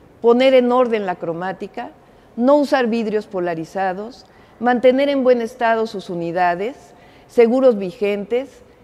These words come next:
que los choferes tomen capacitación y estén incorporados a un padrón único,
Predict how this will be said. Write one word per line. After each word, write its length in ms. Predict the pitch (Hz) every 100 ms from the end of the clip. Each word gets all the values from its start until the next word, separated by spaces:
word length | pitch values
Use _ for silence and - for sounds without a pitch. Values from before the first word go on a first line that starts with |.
| _
que 80 | -
los 180 | 226 226
choferes 480 | 240 233 262 277 262
tomen 300 | 254 240 233
capacitación 1000 | 214 190 185 180 175 165 196 190 220 285 - _ -
y 80 | 208
estén 260 | 214 277
incorporados 960 | 311 302 247 196 208 202 226 247 254 233
a 100 | 208
un 300 | 220 233 226
padrón 580 | - 202 190 220 220 202
único, 520 | 214 208 208 262